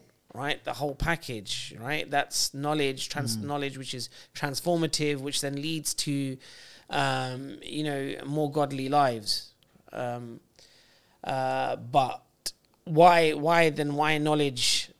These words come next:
Speaker 1: Why that separate knowledge, uh, emphasis on knowledge? Because, uh, as Islamic civilization,
Speaker 2: Mm.
Speaker 1: um, uh, develops and grows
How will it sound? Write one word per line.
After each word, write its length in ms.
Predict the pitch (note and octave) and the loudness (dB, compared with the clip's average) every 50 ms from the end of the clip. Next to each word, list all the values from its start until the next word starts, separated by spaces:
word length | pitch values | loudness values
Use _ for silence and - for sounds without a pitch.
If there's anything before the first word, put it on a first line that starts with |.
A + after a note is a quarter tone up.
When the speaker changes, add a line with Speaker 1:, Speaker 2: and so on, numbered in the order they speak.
| _ | _
Speaker 1:
Why 260 | - - C3+ C#3 D3 D3+ | -12 -6 -2 0 0 2
that 160 | D3+ C3+ C#3 | 0 0 -2
separate 380 | - E3 D3+ - - D3+ C3+ | -2 -2 -2 -2 -4 -4 -4
knowledge, 300 | C#3+ C#3+ C#3+ D3 C#3+ C#3+ - | -2 -4 -2 -2 -2 -4 -2
uh, 40 | - - - - - D#3 | -2 -2 -2 -2 -4 -4
emphasis 260 | D3+ C#3+ - - - | -2 -2 -2 -2 -2
on 80 | D#3+ D#3+ | -4 -2
knowledge? 180 | F3+ F#3 E3+ | -4 -4 -4
Because, 420 | F3 F#3 F#3 G#3+ G#3 F#3 E3 - - | -6 -6 -4 -4 -4 -2 -4 -4 -6
uh, 140 | - - - - - - | -6 -8 -8 -8 -4 0
as 240 | - F#3 F3+ D3+ | 2 2 4 4
Islamic 400 | D#3 D3 - E3+ D#3+ D3+ C#3+ - | 2 0 0 0 -2 -4 -4 -6
civilization, 1120 | - - D3 C#3 C#3 C#3 C#3 C#3 C3+ C#3 C3+ B2+ A#2+ B2 C#3 C3 C3 B2+ B2 A#2+ A#2 - - _ | -4 -4 -4 -2 0 0 0 0 0 -2 -2 -2 0 0 0 -2 -4 -6 -8 -8 -10 -14 -16 _
Speaker 2:
Mm. 60 | - B2+ | -8 -8
Speaker 1:
um, 400 | B2+ B2 B2 B2 B2 B2 A2+ - - _ _ _ _ _ _ _ _ _ _ _ _ _ _ - _ _ _ _ _ _ _ _ - | -6 -6 -6 -8 -8 -10 -12 -14 -18 _ _ _ _ _ _ _ _ _ _ _ _ _ _ -20 _ _ _ _ _ _ _ _ -8
uh, 260 | - B2+ B2+ B2 B2 - - D#3+ | -4 -2 -2 -2 -2 -4 -6 -6
develops 440 | - E3 C#3+ D#3+ D3+ C3+ C#3 - - | -4 -2 0 2 2 0 0 -4 -6
and 120 | C#3 C3 | -8 -8
grows 580 | - - B2 A#2+ A#2+ C3 D3+ D3 - - - - | -6 -6 -4 -4 -4 -4 -4 -2 -2 -2 -4 -6